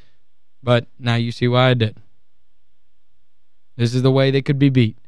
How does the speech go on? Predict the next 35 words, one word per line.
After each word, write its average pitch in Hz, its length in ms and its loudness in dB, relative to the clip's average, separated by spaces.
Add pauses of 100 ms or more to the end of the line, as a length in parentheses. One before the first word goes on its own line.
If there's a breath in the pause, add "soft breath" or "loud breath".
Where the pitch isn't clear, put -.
(280)
I 170 120 10
just 156 200 2
couldn't 139 180 4
believe 123 280 4
how 123 180 4
easily 120 340 0
Missouri 120 380 2
scored 117 280 2
in 117 60 0
a 117 40 4
half-court 120 440 2
set. 120 240 4 (500)
And 147 80 8
Mike 196 220 6
Anderson 214 400 4
gets 196 180 2
the 196 120 4
coaching 202 360 4
move 202 180 6
of 190 80 2
the 185 60 4
game 180 320 4
for 156 160 4
moving 165 380 6
to 165 80 2
the 156 80 2
matchup 165 420 4
zone 160 280 4
and 135 100 2
extending 151 400 2
that 147 180 0
lead 151 220 4
right 131 160 4
before 143 240 2
halftime. 135 480 4